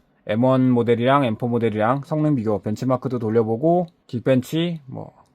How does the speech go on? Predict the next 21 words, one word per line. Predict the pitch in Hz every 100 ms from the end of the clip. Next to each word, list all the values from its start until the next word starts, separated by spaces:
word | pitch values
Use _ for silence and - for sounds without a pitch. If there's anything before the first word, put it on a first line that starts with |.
| _ _
쓰리디 | 156 147 143
마크, | 139 117 - 120 151 _ _ _
그리고 | - 120 120 165 175 170 _ _ _
제가 | - 127 131 131 131 _
영상 | 127 123 139
편집할 | 151 139 135 135
때 | 131
쓰는 | 151 127 147 139 -
루마 | 117 127
퓨전 | - 135 135 123
앱 | 101 110 - _ _ _ _ _
편집 | 160 160 156
속도, | 156 - 131 92 -
예, | 98 92 - -
영상 | 104 117 117
처리 | - 160 147
속도가 | 143 - 135 151 160
빨라지는지 | 165 165 156 120 120 113 104 - _ _ _ _
확인을 | 147 147 135
좀 | 123
해보겠습니다. | 139 151 156 151 107 98 127